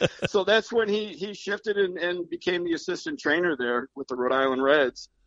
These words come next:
Speaker 2: And the general manager of the Rhode Island Reds was Lynn Patrick, who became the Blues' first G M.
Speaker 1: Yeah.
Speaker 2: Um, Lynn Patrick's first hire was my dad. So my dad was one of the first, I think, five employees the Blues ever had,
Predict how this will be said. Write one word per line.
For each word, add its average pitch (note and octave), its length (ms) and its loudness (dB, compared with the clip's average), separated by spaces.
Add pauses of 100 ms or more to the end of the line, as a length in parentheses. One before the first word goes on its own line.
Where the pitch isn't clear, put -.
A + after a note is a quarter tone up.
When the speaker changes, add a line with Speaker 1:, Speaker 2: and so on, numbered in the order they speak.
(340)
Speaker 2:
And C#3 120 0
the C#3 60 2
general D#3 340 2
manager D#3 600 2
of C3 160 -2
the B2 80 0
Rhode C3 160 6
Island B2+ 280 4
Reds E3 360 2
was B2+ 400 0 (100)
Lynn A#2+ 340 -6
Patrick, - 320 -2 (540)
who A#2 140 -4
became B2 320 -2
the A#2+ 80 2
Blues' B2+ 260 6
first A#2+ 300 2
G A#2+ 160 4
M. C3+ 180 6
Speaker 1:
Yeah. A2+ 300 0 (360)
Speaker 2:
Um, A#2+ 380 2 (160)
Lynn B2 200 -2
Patrick's B2 360 2
first B2 240 -2
hire B2+ 260 4
was D3+ 160 0
my D3 120 -2
dad. E3+ 180 2 (280)
So - 120 -12
my C#3 120 -4
dad F3+ 160 4
was G#3 180 -6
one F#3 100 -2
of F#3 60 0
the E3 60 -6
first, G3+ 280 -6
I E3+ 60 -2
think, F3+ 160 -8
five E3 260 4
employees F#3+ 560 2
the D3+ 80 -2
Blues E3 280 4
ever E3 180 0
had, F3 240 4